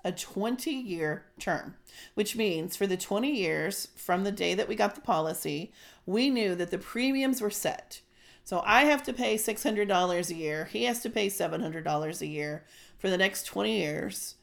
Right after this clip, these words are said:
And w-, if we die, it's a very simple transaction. Transamerica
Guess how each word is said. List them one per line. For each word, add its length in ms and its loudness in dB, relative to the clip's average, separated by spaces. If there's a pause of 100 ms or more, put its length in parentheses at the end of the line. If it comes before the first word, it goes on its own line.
(520)
And 120 4 (160)
w-, 100 -4 (100)
if 240 6
we 180 -2
die, 600 0 (340)
it's 200 -2
a 40 4
very 280 4
simple 280 0
transaction. 760 0
Transamerica 960 0